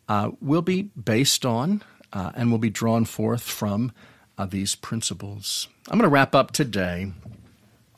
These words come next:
a rather hefty podcast, I acknowledge, uh, by pointing out something to those of you who may be new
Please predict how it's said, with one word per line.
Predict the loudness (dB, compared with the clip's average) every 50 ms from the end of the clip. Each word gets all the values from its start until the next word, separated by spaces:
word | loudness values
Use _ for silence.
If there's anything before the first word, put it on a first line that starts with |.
| _ _ -12 -12 -4 0
a | 4 6
rather | 6 8 6 6 4
hefty | 4 2 0 0 0 -4 -4
podcast, | -2 0 0 0 0 -2 -2 -2 0 0 0 -2 -4 -4
I | -2 -2 0 0 0 0 -2 -4 -10 _
acknowledge, | -8 -6 -6 -4 -6 -6 -6 -6 -6 -6 -6 -6 -8 -10 -16 -20 -20 -20 -20 -20 -20 -20 -20 -20 -20 -20 -20 _ _
uh, | 2 4 8
by | 6 6
pointing | 6 6 6 6 6 6 6 6
out | 6 6 6 4 4 0 -8 -10 -8 -4
something | -4 -2 2 2 2 2 0 0 0 2 2 2 2 0 -4 -4
to | -6 -4 0 2 2 4 4 4
those | 4 4 2 2
of | 2 0 2
you | 2
who | 4 6 6
may | 6 6 6 4 4
be | 4 4 4 4
new | 4 2 2 2 2 4 4 4 2 2 0 -2